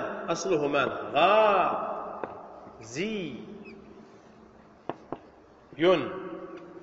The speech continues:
غازِيُنْ. لاحظوا جيدا، التنوين هو نون ساكنة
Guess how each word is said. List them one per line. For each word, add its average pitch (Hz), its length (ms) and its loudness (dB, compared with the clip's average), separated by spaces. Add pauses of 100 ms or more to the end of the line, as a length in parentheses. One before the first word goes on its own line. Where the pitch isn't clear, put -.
(1700)
غازِيُنْ. 160 880 2 (2000)
لاحظوا 151 340 -4
جيدا، 143 320 -4 (520)
التنوين 160 540 -4
هو 175 220 0
نون 175 540 2 (1120)
ساكنة 170 760 0